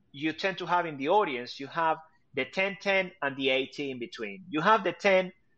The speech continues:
that may not connect with you throughout the presentation, and there's probably little you can do about that. There are the ten that are gonna be right there like, "Ah, I'm loving this guy or this woman." Whoa. And then you have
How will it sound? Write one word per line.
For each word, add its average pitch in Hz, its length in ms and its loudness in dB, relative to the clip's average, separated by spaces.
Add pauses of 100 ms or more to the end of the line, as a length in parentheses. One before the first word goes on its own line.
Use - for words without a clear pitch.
(160)
that 147 220 4 (240)
may 151 180 -2
not 170 240 0 (180)
connect 151 360 -6
with 151 100 -6
you 175 380 -4 (760)
throughout 143 260 2
the 143 60 -6
presentation, 160 800 -6
and 139 320 -4
there's 147 220 -4
probably 165 300 2
little 151 280 -4
you 151 80 -4
can 156 140 -6
do 156 100 0
about 151 220 0
that. 170 200 4 (100)
There 151 120 2
are 180 100 2
the 180 120 -2 (100)
ten 175 200 -2
that 156 100 2
are 147 60 -2
gonna 160 220 -4
be 160 140 -4
right 175 240 0
there 180 140 0
like, 165 80 -4 (120)
"Ah, 202 220 2 (300)
I'm 185 160 -10
loving 185 420 -2
this 180 180 -10
guy 156 260 0
or 147 80 -2
this 156 220 -12
woman." 165 240 0 (360)
Whoa. 220 300 4 (200)
And 143 140 -4
then 165 160 -4
you 147 200 -12
have 165 120 -2